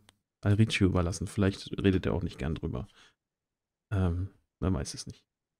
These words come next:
<clears throat> Genau. Ja, äh, ihr rastet in diesem kleinen Wäldchen. Äh, ich kann euch nochmal die Karte einblenden, obwohl die Karte gar nicht so viel bringt an dieser Stelle.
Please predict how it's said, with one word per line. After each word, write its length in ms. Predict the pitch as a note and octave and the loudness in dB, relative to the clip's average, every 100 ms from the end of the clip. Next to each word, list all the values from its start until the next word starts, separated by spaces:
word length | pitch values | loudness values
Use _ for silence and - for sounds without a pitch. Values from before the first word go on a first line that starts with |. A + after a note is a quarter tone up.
| _ _ _ _ _ | _ _ _ _ _
<clears throat> 540 | G3 F#3+ F3 C#3 A#2+ G2 _ _ _ _ _ _ _ _ _ _ _ - | 12 12 12 12 10 4 _ _ _ _ _ _ _ _ _ _ _ -12
Genau. 480 | D#3 D3+ B2+ A2+ A#2+ - _ - - _ _ _ | -8 8 10 10 6 -6 _ -20 -20 _ _ _
Ja, 140 | D3 - | 10 10
äh, 260 | B2 D3 | 12 12
ihr 240 | C#3 D#3+ D3 C3 | 12 12 10 10
rastet 400 | C3+ - D#3+ - | 6 6 2 4
in 160 | C#3 | 6
diesem 240 | C#3 C3+ C3+ | 6 6 4
kleinen 580 | - C#3 B2 A2+ - G#2+ | 4 4 6 4 4 4
Wäldchen. 720 | A2+ C#3+ - G3+ A3+ B3 - _ _ _ _ _ | 2 2 4 6 6 4 -2 _ _ _ _ _
Äh, 500 | C3 C3+ B2+ B2+ C3+ | 6 8 8 6 2
ich 120 | C#3 - | -2 2
kann 220 | B2+ C3 | 4 6
euch 240 | F#2+ A2 | 6 6
nochmal 300 | A#2 A#2 A2+ | 8 10 10
die 100 | G#2+ | 8
Karte 400 | - A#2+ B2+ - | 4 2 4 4
einblenden, 420 | - B2+ B2 A#2 | 6 6 8 6
obwohl 160 | G#2+ B2+ | 8 10
die 140 | C#3+ | 8
Karte 280 | C#3+ C#3+ D3+ | 8 6 8
gar 140 | C3+ D3 | 8 8
nicht 160 | D#3 | 8
so 80 | C#3+ | 4
viel 160 | - A#2 | 6 6
bringt 560 | - C3 G#3 - - _ _ _ | 8 8 8 6 -10 _ _ _
an 100 | C#3+ | 0
dieser 220 | D3 E3 D#3 | 2 4 2
Stelle. 460 | - E3 G#3 A#3+ | -2 0 0 -2